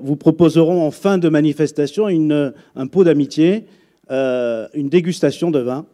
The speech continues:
Et donc c'est la sommelière, euh, Élodie, euh,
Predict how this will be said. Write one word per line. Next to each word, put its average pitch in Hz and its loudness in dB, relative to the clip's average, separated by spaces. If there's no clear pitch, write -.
Et 120 -4
donc 147 0
c'est 160 2
la 123 2
sommelière, 143 2
euh, 127 0
Élodie, 143 0
euh, 120 -4